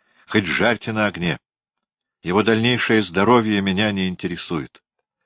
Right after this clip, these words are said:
Мне он нужен только на один день. Через час доложите результат. Если он умрёт в процессе лечения,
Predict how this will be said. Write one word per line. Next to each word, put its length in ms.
Мне 240
он 320
нужен 340
только 440
на 100
один 300
день. 240
Через 260
час 640
доложите 640
результат. 600
Если 540
он 180
умрёт 380
в 80
процессе 560
лечения, 560